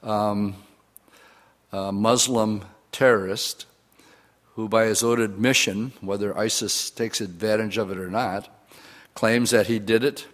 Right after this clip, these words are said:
in the name of the, the God of Allah.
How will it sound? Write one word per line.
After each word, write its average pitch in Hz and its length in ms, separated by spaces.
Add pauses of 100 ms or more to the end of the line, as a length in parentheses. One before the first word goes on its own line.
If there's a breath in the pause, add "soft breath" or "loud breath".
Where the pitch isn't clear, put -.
(520 soft breath)
in 107 160
the 120 100
name 110 260
of 107 160
the, 107 140
the 107 280
God 95 320
of 110 320 (240)
Allah. 123 400